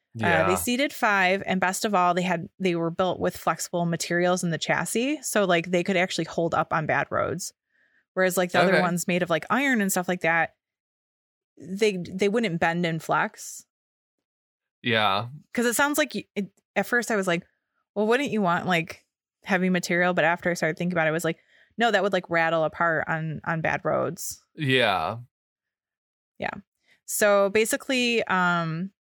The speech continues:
Speaker 1: it could handle the uneven terrain, which is good.
Speaker 2: Yeah.
Speaker 1: The first twelve thousand were made in the Paquette plant. They sold for eight hundred and twenty-five dollars, so about twenty-three thousand three hundred forty thousand, forty thousand,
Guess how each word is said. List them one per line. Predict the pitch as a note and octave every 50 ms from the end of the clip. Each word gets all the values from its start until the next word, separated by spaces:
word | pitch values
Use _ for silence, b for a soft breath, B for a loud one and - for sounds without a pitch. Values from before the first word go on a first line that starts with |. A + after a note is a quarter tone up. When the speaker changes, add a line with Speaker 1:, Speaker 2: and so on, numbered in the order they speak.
| _ _ -
Speaker 1:
it | G3 F#3+
could | F#3+ A3 G3 E3 D3 - _ _ _ _ _
handle | - F3 E3 E3+ E3
the | E3 B2
uneven | C3+ D#3 D#3+ D#3 E3 E3+ D3+
terrain, | D3+ - D#3+ D#3+ E3+ D#3 C#3
which | C3 - -
is | D3+ -
good. | - - D2+ G2+ - F#3+ _ _ _ _ _ _ _ _ _ _ _ _ _
Speaker 2:
Yeah. | - B2+ C3+ D3+ D#3 C#3+ A#2 _ _ _ _ _ _ _ _ -
Speaker 1:
The | G#3+ G#3
first | - - B3+ D4 C#4 -
twelve | - - A#3 A3 -
thousand | G#3 F#3+ F#3+ G3 G#3+ A#3 A#3
were | A3+ G#3 G3
made | F#3+ F3+ E3 E3 E3+ F#3+ G#3 - _ _ _
in | - F3+ F3+
the | F3+
Paquette | - G3+ - F3+ - -
plant. | - F3 D#3+ F3 A3+ - _ _ _ _ _ _ _ _ _ _ _ _ _ _ _ _ _
They | - G3 F#3+ F#3+ F#3 F#3+
sold | - - G#3 G3+ G3+
for | - G#3+ G3+
eight | F3 D3+ F3+ -
hundred | G3 G#3+ G#3+ A3
and | G#3+ A3
twenty-five | - G#3+ G3+ G3+ - G#3 G#3
dollars, | G3 F3+ D#3 D#3+ D#3+ F#3 A3 A#3 -
so | - G#3
about | F#3 F3 D3+ - -
twenty-three | - - F#3+ F#3+ G3 G#3+ - - G#3+ G#3
thousand | G3+ - F3 F3 F#3 G3 F#3+ F#3+
three | - - G3
hundred | F#3+ F#3 F3+ F3+ F#3
forty | - F3 F3 F3+ F#3
thousand, | F3+ - - D#3+ D#3+ D#3+ F#3 - _ _ _ _ _ _ _
forty | - - - D#3 D3+ -
thousand, | - - - D#3+ - -